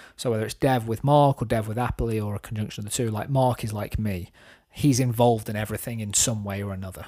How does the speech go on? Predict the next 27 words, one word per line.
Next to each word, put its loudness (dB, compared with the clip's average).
He's -8
the -6
C 2
T -4
O -6
of -10
the -10
business. -10
Like, -14
he -8
has -4
to -2
have -4
his -4
finger -6
in -8
every -8
pie. -10
So 4
I'm 4
like, 4
"Okay, -4
take 4
dev 6
off 2
the -4
table. -4